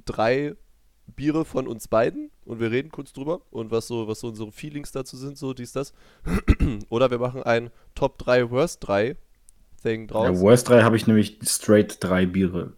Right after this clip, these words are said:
Speaker 2: Das, das hab ich auch, das hätte ich auch oft genug vielen Leuten, dass das meine drei Hassbiere sind.
Speaker 1: Ja, das könnte man natürlich auch machen, dass man sagt, okay, zuerst Top drei, dann Worst drei, dann Top zwei, dann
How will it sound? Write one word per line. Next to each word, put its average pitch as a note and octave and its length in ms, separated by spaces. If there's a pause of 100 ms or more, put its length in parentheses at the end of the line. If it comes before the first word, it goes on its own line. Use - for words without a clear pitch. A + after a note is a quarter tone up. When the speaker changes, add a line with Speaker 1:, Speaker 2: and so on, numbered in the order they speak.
(140)
Speaker 2:
Das, - 420
das - 160
hab A2 80
ich - 80
auch, G2+ 160
das F#2+ 140
hätte A2+ 80
ich G#2 80
auch - 300
oft - 260
genug F#2+ 340
vielen G2 300
Leuten, F#2 320
dass - 160
das G2 160
meine F#2 160
drei F2+ 220
Hassbiere F2 440
sind. E2+ 200 (540)
Speaker 1:
Ja, A2 160
das G#2+ 160
könnte B2 200
man A#2+ 100
natürlich A2+ 380
auch G#2+ 200
machen, A#2+ 220
dass A#2 180
man G#2+ 140
sagt, G#2+ 460
okay, A2 300
zuerst - 360
Top - 200
drei, A#2+ 320 (280)
dann G#2+ 300
Worst A2 300
drei, B2 240
dann G2 260
Top - 260
zwei, A#2 340
dann G2+ 320